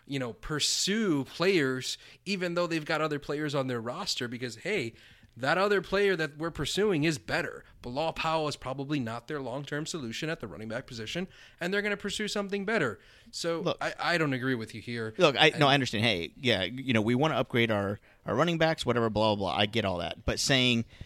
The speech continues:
Speaker 2: "We're gonna look for somebody that's better than Bilal Powell," or, "We're gonna get somebody that's better than Bilal Powell." Bilal Powell is our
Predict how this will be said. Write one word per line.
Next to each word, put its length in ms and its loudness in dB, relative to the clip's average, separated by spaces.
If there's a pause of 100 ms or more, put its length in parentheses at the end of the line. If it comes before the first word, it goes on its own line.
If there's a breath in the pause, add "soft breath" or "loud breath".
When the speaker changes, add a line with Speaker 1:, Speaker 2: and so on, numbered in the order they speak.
(220 loud breath)
Speaker 2:
"We're 160 4
gonna 140 4
look 160 4
for 120 2
somebody 540 0
that's 160 -2
better 240 2
than 100 0
Bilal 240 -2
Powell," 480 -2 (720)
or, 160 4
"We're 140 2
gonna 120 4
get 220 2
somebody 220 2
that's 100 -2
better 180 -2
than 80 -4
Bilal 220 -4
Powell." 160 -4
Bilal 260 0
Powell 380 0 (220 soft breath)
is 420 0
our 420 -4